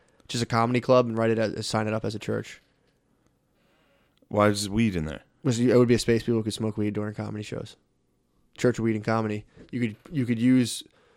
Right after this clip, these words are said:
Speaker 1: weed as a religious sacrament. It's like the government's not allowed to for-, forbid you to use plant matters if it's a religious sacrament.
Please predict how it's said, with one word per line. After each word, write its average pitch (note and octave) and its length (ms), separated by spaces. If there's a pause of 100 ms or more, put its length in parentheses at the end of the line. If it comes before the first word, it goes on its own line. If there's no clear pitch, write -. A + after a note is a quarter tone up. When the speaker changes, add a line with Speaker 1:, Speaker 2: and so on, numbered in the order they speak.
(200)
Speaker 1:
weed C3 340
as A2+ 180
a G#2+ 60
religious A2+ 360
sacrament. B2 500
It's G#2 100
like A2 100
the G#2+ 60
government's C3 420
not A#2 200
allowed A2+ 180
to G#2+ 140
for-, - 200
forbid A2+ 360
you A2 80
to G2+ 60
use G#2+ 160
plant G#2+ 260
matters G#2 340 (140)
if G#2+ 100
it's G#2+ 140
a G#2+ 40
religious G#2+ 400
sacrament. G#2+ 440